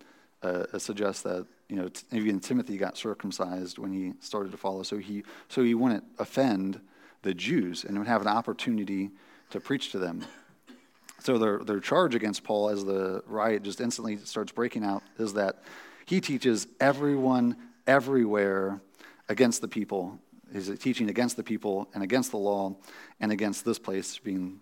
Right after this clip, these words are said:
the, the temple. Uh, you can usually tell when people are speaking that hyperbolically that ev-, he's teaching everyone everywhere. Ever-, the whole world's going up in flames 'cause of this one man's teachings.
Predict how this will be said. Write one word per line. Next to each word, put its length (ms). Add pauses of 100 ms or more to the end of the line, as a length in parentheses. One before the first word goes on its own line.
(140)
the, 260 (160)
the 60
temple. 400 (720)
Uh, 400
you 120
can 120
usually 500
tell 300
when 120
people 520
are 440 (180)
speaking 400
that 160 (540)
hyperbolically 800
that 220 (400)
ev-, 300
he's 160
teaching 340
everyone 380
everywhere. 520 (520)
Ever-, 220
the 140
whole 200
world's 320
going 240
up 80
in 80
flames 320
'cause 160
of 80
this 180
one 200
man's 240
teachings. 520